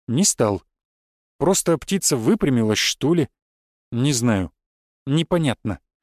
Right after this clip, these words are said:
В любом случае, после получения имени от Феникса можно было ожидать чего угодно,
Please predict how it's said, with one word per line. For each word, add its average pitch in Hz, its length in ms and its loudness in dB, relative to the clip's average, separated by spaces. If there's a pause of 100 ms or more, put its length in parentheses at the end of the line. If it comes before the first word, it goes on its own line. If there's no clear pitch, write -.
(380)
В 127 120 -8
любом 202 280 2
случае, 190 440 0
после 175 300 0
получения 156 720 0 (120)
имени 143 560 2 (320)
от 127 180 -2
Феникса 185 480 0
можно 156 320 0
было 156 260 2
ожидать 139 380 0
чего 170 360 2
угодно, 110 500 0